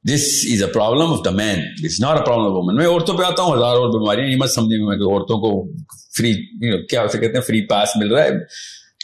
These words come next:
उतना ही बड़ा गबन इस्लाम का और उसूलों का और chemistry का। असली में बीमारी तो माँ की है ना, ये जो बच्चे जो इस तरह के बनते हैं, माएं बनाती हैं ऐसे। ये पहले पांच सात साल में बाप तो भाई पैसे बना रहा होता है, अच्छे असली है, दो नंबरी से, एक नंबरी से बना रहा होता है। माँ बच्चे को जो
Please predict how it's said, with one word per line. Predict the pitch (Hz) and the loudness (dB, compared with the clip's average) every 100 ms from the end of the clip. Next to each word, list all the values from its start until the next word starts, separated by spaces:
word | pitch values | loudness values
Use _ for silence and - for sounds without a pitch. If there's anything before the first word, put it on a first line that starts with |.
| - | -2
उतना | 151 175 | 2 2
ही | 180 | 2
बड़ा | 139 123 | 2 2
गबन | 117 113 120 | 2 2 0
इस्लाम | 113 110 107 107 | 0 0 0 0
का | 101 | 0
और | 98 | 0
उसूलों | - - 113 117 107 | 0 0 2 2 2
का | 101 | 0
और | 90 80 - - - _ - | 0 -2 -6 -16 -20 _ -2
chemistry | 104 104 - | 0 0 0
का। | - - | 0 0
असली | 120 160 | 2 2
में | 175 | 2
बीमारी | 143 113 107 | 4 2 2
तो | 151 | 2
माँ | 151 165 | 0 0
की | 190 135 | 0 0
है | 107 | 0
ना, | 190 | 0
ये | 143 110 | 2 2
जो | 104 | 0
बच्चे | 98 147 | 0 0
जो | 131 | 0
इस | 120 - | 0 0
तरह | 135 | -2
के | 117 | 0
बनते | 110 117 | 0 2
हैं, | 226 | 2
माएं | 151 143 | 2 2
बनाती | 120 87 87 | 0 0 -2
हैं | 82 | -4
ऐसे। | 78 - | -4 -10
ये | - - 95 | -10 -4 0
पहले | 117 117 | 0 0
पांच | 113 113 | 0 -2
सात | - 113 | 0 0
साल | 113 120 | 0 0
में | 170 | 0
बाप | 147 139 - | 0 0 0
तो | |
भाई | 156 165 | 0 2
पैसे | 160 165 | 2 0
बना | 160 139 | 0 0
रहा | 131 | 0
होता | 123 | 2
है, | 117 | 0
अच्छे | - 120 | 2 2
असली | 113 110 127 | 4 2 2
है, | 117 98 | 2 2
दो | 104 | 0
नंबरी | 107 107 | 0 0
से, | 107 104 | 0 -2
एक | 101 | 0
नंबरी | 98 101 | -2 0
से | 101 | 0
बना | 110 98 | 0 2
रहा | 101 | 2
होता | 98 - | 2 0
है। | - - _ _ _ _ _ _ _ _ _ _ - | -4 -10 _ _ _ _ _ _ _ _ _ _ 0
माँ | 101 117 180 262 247 | 2 4 4 2 2
बच्चे | 185 - 185 | 0 0 0
को | 175 147 | 2 2
जो | 131 117 104 | 2 2 2